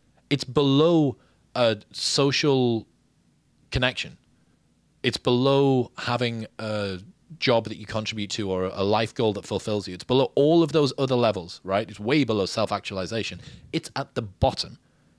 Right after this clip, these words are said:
If people aren't having sex, if guys don't have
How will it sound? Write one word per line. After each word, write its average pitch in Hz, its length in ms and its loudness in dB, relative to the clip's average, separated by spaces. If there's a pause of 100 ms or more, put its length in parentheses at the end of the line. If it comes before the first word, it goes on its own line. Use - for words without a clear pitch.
(800)
If 151 160 0
people 143 340 0
aren't 120 180 0
having 113 240 -4
sex, - 460 -8 (160)
if 101 140 -10
guys 120 300 -4
don't 113 240 -4
have 107 340 -12